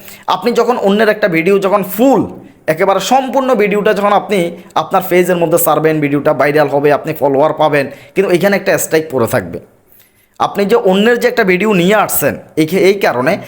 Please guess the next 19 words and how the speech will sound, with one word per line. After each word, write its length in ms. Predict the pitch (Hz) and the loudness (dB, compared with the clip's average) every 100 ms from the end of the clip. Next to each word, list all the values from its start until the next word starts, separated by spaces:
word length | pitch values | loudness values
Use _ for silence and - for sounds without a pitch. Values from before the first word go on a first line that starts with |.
| - | -6
আপনার 320 | - 156 190 190 | -4 -2 0 2
যে, 120 | 190 185 | 2 4
এ, 280 | 170 160 160 | 4 4 4
মন-, 460 | 165 170 160 160 160 | 2 0 0 -2 0
মনিটাইজেশন 440 | 180 175 180 185 202 | 2 2 2 0 0
যে 80 | 208 | 0
পলিসি 360 | 185 170 170 | 2 0 2
ইস্যু 160 | 190 160 | 0 0
রয়েছে 260 | 131 123 135 135 | 2 0 0 0
Facebook-এর, 420 | 120 117 120 220 - - - | 0 0 -2 -2 -4 -12 -2
কনটেন্ট 340 | 196 190 220 202 | 0 0 0 0
মনিটাইজেশন, 460 | 165 156 135 185 - - - | 2 2 0 -2 -4 -12 -4
এইটা 220 | 185 196 233 | -2 2 2
আপনার 240 | 190 196 185 | 0 -2 -2
টিক 140 | 175 156 | -4 -2
মার 100 | 147 | -2
আসবে 240 | 117 110 | -2 -4
না। 100 | 101 73 - - | -6 -8 -14 -6
আপনাকে 320 | - - 165 | -6 -2 -2